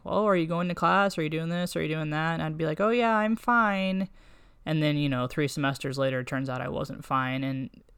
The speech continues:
that obviously was not the right decision to make. But when you're in that place, you just,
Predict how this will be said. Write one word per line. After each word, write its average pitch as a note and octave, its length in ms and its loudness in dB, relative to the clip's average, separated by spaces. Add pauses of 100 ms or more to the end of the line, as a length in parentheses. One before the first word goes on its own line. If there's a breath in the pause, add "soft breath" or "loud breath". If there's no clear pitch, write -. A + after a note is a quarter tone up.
that F3+ 260 6
obviously F#3 500 12
was D#3+ 180 2
not D3 260 4
the D3 100 -2
right C#3 220 0
decision C#3 420 -4
to C#3 80 -6
make. C3+ 500 -4 (520 soft breath)
But F3 120 2
when E3+ 140 4
you're E3 120 2
in G#3+ 140 4
that F#3+ 220 2
place, D#3 380 4
you D3 100 2
just, - 640 -4